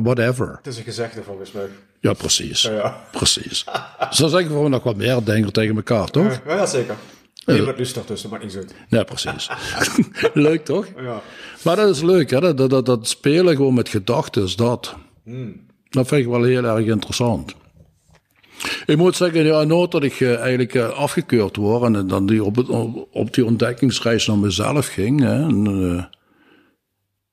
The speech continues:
Speaker 1: ja, wat mij verbaasde, ik kwam, eh, in contact met een hele hoop professoren. Ik ben eens een keer naar de mens achter de patiënt gegaan en, eh, ik ging door mijn ervaringen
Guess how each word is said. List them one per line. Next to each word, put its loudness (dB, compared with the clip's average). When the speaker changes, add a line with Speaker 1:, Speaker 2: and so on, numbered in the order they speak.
Speaker 1:
ja, 0
wat 2
mij 4
verbaasde, 0
ik 0
kwam, 2
eh, 0
in 0
contact -4
met -4
een 0
hele 2
hoop -2
professoren. 0
Ik -6
ben 2
eens 2
een -6
keer 0
naar -2
de -4
mens 2
achter -4
de -16
patiënt 0
gegaan 0
en, 0
eh, -2
ik 2
ging 2
door 2
mijn 0
ervaringen 2